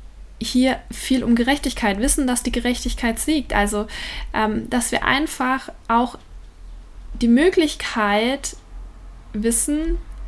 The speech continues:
Krisen zu meistern, weil man,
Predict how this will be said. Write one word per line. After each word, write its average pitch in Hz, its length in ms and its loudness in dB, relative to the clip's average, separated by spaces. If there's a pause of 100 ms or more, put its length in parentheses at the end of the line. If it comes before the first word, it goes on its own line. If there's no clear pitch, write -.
(840)
Krisen 285 380 2
zu 254 120 -2
meistern, 247 760 2 (1600)
weil 226 260 4
man, 226 160 4